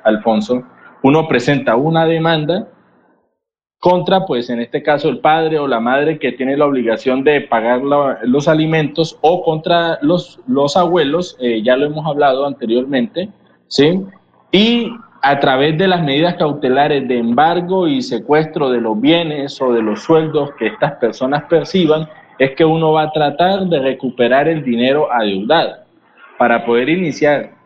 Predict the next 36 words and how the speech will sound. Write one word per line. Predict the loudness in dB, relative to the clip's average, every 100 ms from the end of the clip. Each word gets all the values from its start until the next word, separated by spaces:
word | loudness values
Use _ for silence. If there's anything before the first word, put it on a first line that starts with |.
| -6
estos | -6 -2 -2 -2
procesos | 0 -2 0 -2 -2 -6 -2
es | -2
necesario | -2 -4 -2 0 0 -2
que, | -4
pues, | -8 -10 -8 -6
exista | -6 2 2 2 0 0 -2 -10 _ _ -8
un | -4 0
acta, | 0 0 -6 -4 -2 -2 -6 _ _ _ -2
eh, | 0 2 2
en | 2
donde | 2 0 0 0
se | 2
hayan | 2 0 -2 -2
fijado | -4 0 0 2
los | 0
alimentos, | -2 0 2 0 0 -2
ya | -2
sea | 0 -2 0
en | -2
comisaría | -2 -2 -2 0 0 0
de |
familia, | 0 0 0 2 0
en | 0
centro | -4 -2 0
de | 0
conciliación. | -2 -4 -4 -4 -4 -2 -4 -4 -18 -16 -2
Entonces | 0 2 0 0
aquí | 0 2 2 2
lo | -2
que | -6
toca | -10 -4 -4
presentar | -4 -6 -4 -2 -2 -4 _ _ _
es | -8 -8 -4 2
una | 4 4 2
demanda | 0 0 0 0 -2 -4 -10